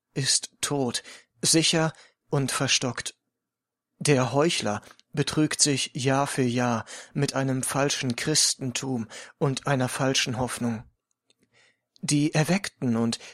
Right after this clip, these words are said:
Gläubigen werden müde und gleichgültig,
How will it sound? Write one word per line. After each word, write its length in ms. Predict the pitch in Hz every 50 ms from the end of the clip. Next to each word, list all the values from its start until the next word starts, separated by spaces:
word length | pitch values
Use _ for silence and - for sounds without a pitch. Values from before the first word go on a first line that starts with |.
| _ - -
Gläubigen 600 | 143 151 151 160 170 156 151 135 - 127 117 110 - - - - _ _ -
werden 480 | - 139 156 151 151 147 147 139 139 -
müde 460 | - 139 135 147 151 156 147 143 127
und 300 | 101 110 110 110 - - _ _ -
gleichgültig, 920 | - 135 131 131 135 131 - - - 123 113 110 104 - 95 101 - -